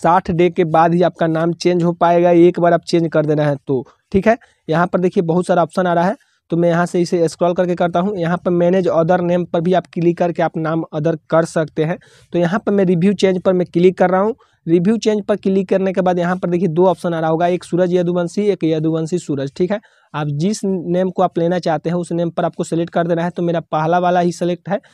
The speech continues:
मैं पहला वाला ही नाम यहाँ पर चेंज करना चाहता हूँ।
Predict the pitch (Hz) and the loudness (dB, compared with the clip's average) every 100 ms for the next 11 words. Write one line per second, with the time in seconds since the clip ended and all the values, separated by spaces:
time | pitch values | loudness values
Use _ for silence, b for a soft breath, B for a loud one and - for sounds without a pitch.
0 | b - 160 - 147 156 170 170 165 170 | b -6 -6 -2 -2 0 2 0 0 0
1 | 170 254 208 156 - 180 - 160 156 151 | -2 -4 -4 -4 -4 -6 -4 -4 -2 -2
2 | 147 147 139 156 175 | -2 -4 -4 -4 -4